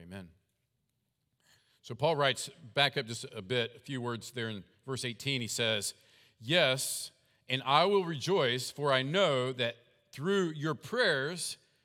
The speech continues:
in the help of the Holy Spirit," or the Spirit of Jesus Christ, who is the Holy Spirit, "this will turn out for my deliverance." So Paul believes that he will be delivered from this imprisonment that he is in.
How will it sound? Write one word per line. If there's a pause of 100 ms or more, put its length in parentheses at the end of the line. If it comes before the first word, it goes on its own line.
(480)
in
the
help
of
the
Holy
Spirit,"
or
the
Spirit
of
Jesus
Christ, (220)
who
is
the
Holy
Spirit, (260)
"this
will
turn
out
for
my (480)
deliverance."
So (260)
Paul
believes (340)
that
he
will
be
delivered
from
this
imprisonment
that
he
is
in.